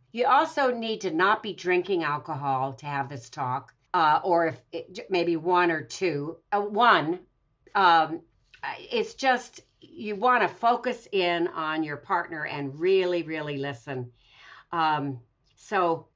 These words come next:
it can be difficult, and sometimes professional guidance is necessary.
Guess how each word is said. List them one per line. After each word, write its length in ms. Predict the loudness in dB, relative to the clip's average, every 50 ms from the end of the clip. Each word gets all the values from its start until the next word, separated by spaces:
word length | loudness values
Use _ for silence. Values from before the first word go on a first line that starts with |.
| _ 0
it 220 | 0 0 0 -2
can 200 | -4 -4 -4 -2
be 260 | -2 -4 -4 -6 -4
difficult, 580 | -2 -2 0 0 0 0 2 2 2 2 0 -2
and 120 | -4 -2
sometimes 480 | 0 2 0 2 0 -2 -2 -4 -4 -8
professional 840 | -12 -18 -18 -6 0 2 2 2 0 -2 -4 -4 -4 -2 -4 -4 -2
guidance 480 | 2 2 2 2 0 -2 -8 -8 -8
is 160 | -8 -8 -4
necessary. 720 | -2 -2 -2 -2 -4 -10 -8 -4 -2 0 0 0 -2 -6